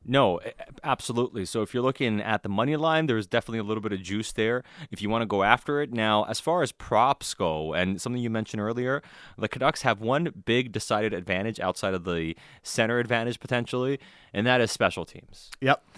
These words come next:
Speaker 1: So we look at a P K that's not great versus a P power play that's been absolutely red hot for the Vancouver Canucks. And one player who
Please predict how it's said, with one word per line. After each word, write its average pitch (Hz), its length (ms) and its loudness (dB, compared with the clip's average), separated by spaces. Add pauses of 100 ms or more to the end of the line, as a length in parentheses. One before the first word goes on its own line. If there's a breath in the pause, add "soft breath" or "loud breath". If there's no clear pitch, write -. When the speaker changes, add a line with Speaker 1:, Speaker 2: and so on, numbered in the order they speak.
(260 loud breath)
Speaker 1:
So 123 440 8
we 127 180 2
look 160 200 4
at 135 140 4
a 117 60 4
P 147 260 -2
K 143 180 2
that's 131 200 2
not 135 180 2
great 131 300 0
versus 107 420 0
a 104 60 2
P - 260 -4
power 117 320 4
play 120 200 -2
that's 107 160 0
been 113 200 -8
absolutely 120 760 0
red 101 260 0
hot 101 260 4
for 98 280 -2
the 92 100 -6
Vancouver 90 420 -4
Canucks. 85 380 -8
And 95 100 -4
one 127 180 2
player 127 380 2
who 117 300 2